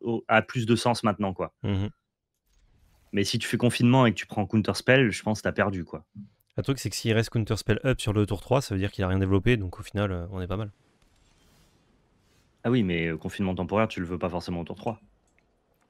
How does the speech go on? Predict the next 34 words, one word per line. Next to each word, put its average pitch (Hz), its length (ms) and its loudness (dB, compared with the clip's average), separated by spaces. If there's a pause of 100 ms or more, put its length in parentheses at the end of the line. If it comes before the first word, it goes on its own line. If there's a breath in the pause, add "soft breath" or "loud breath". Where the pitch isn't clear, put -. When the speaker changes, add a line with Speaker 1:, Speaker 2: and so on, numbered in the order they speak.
(840 soft breath)
Speaker 2:
Bah, 120 100 6
s'il - 220 -2
commence, 160 500 0
euh, 113 240 0
bon, 110 140 4
là, 117 80 8
il 104 80 4
a 98 40 6
rien 101 100 4
développé 101 260 6
au 101 40 6
tour 95 160 -2
un, 92 60 0
remarque, 87 340 -4
mais - 140 -10 (360)
tu - 120 -2
vois, 120 60 4
s'il 110 160 -4
faisait 98 120 0
classe - 220 0
tour 120 180 -2
un, 117 80 0
ça 113 160 2
tour 104 180 2
deux, 135 200 2 (1600)
euh, 101 80 -8
sur - 160 -4
son 104 140 -4
tour 98 160 -4
trois, 151 200 -4
je 120 40 -4
le 104 60 -4
fais, - 140 -8
hein. 156 100 -8